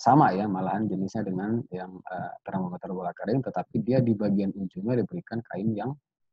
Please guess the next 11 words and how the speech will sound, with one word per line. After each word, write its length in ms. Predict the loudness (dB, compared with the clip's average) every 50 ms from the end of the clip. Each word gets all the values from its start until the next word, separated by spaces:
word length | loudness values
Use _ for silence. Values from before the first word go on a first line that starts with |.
| _ _
basah 320 | -18 -16 -16 -12 -12 -12 -12 -12 -12 -12
ya. 80 | -12 -14 _
Kemudian 480 | -10 -8 -4 -2 2 4 4 4 4 2 0 _ _ _ _ _ _ _ -12
di, 480 | -10 -4 -2 0 0 0 0 -2 -4 -6
eh, 360 | -6 -6 -4 -4 -4 -6 -6 -4
dilakukan, 800 | -2 0 0 -2 -2 -6 -4 2 4 6 6 6 4 2 0 -2
eh, 300 | -2 0 0 0 -2 -4 -4 -4
putaran 640 | -6 -2 -2 -2 -2 0 0 0 0 0 -2 -4
ya, 60 | -6 -8 -10 _ -12 -8 -6
eh, 320 | -6 -6 -6 -8 -10 -14 -16 -20 -20 _ _ _ _ _
beberapa 480 | -6 -4 -4 -2 0 0 0 0 0